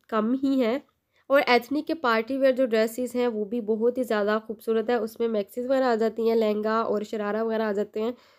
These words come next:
वो भी बिल्कुल ready to wear dresses हैं, बहुत ही प्यारी डिटेलिंग के साथ। और अगर आप लोगों की डिमांड होगी तो उसकी डिटेल भी आप लोगों से शेयर की जाएगी बहुत जल्द। और फिर ये वाले जो देख रहे हैं tie and dye स्टाइल में, इसके साथ दुपट्टा है प्योर में,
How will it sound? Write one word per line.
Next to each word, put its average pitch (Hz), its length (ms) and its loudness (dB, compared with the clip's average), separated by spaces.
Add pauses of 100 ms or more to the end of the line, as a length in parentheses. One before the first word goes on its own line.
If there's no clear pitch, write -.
(320)
वो 233 80 0
भी 240 120 0
बिल्कुल 226 380 4
ready 220 260 0
to 240 100 -2
wear 214 240 0
dresses 220 420 -2
हैं, 226 160 0
बहुत 202 220 -6
ही 226 60 -6
प्यारी 208 340 0
डिटेलिंग 208 480 -4
के 247 100 2
साथ। 233 280 0 (480)
और 220 200 4 (120)
अगर 233 320 2
आप 214 240 0
लोगों 214 200 0
की 226 140 -8
डिमांड 202 420 -4
होगी 214 320 -4
तो 226 120 -10
उसकी 233 340 -8
डिटेल 208 320 -2
भी 196 100 -2
आप 190 180 -4
लोगों 196 160 -4
से 220 160 -8
शेयर 196 380 -4
की 220 180 -8
जाएगी 247 340 0
बहुत 226 300 2
जल्द। 220 280 0 (280)
और 220 120 0
फिर 233 200 -2
ये 220 180 2
वाले 233 200 2
जो 240 120 0
देख 214 280 -2
रहे 233 80 -2
हैं 233 60 -2
tie 208 180 -2
and 214 140 -2
dye 220 120 0
स्टाइल 208 280 -4
में, 214 80 -2
इसके 214 220 -6
साथ 202 240 -6
दुपट्टा 196 380 -4
है 220 80 -4
प्योर 214 360 -4
में, 240 200 0